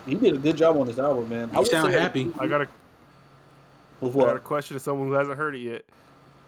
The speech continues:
Speaker 3: Um, so I looked at the track listing. I didn't see the name on there, but was there, like, a, was there a hidden Kendrick feature?
Speaker 2: Mm.
Speaker 1: Is there a, nah,
Speaker 2: I haven't
Speaker 1: there's
Speaker 2: heard
Speaker 1: no
Speaker 2: one.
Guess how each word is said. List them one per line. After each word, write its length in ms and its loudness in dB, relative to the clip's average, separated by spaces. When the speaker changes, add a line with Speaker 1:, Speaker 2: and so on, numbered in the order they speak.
Speaker 3:
Um, 280 -6
so 100 -10
I 40 -6
looked 160 -12
at 60 -12
the 60 -10
track 280 -2
listing. 280 -6
I 80 -2
didn't 140 -6
see 100 -10
the 100 -6
name 280 -4
on 160 -2
there, 200 -12
but 340 2
was 220 -8
there, 220 -4
like, 200 -6
a, 260 -12
was 160 -14
there 140 -10
a 40 -14
hidden 280 -12
Kendrick 300 -6
feature? 320 -14
Speaker 2:
Mm. 220 -8
Speaker 1:
Is 60 -8
there 180 2
a, 120 -4
nah, 220 -4
Speaker 2:
I 80 0
haven't 160 -2
Speaker 1:
there's 100 -4
Speaker 2:
heard 0 -
Speaker 1:
no 60 -6
Speaker 2:
one. 100 -10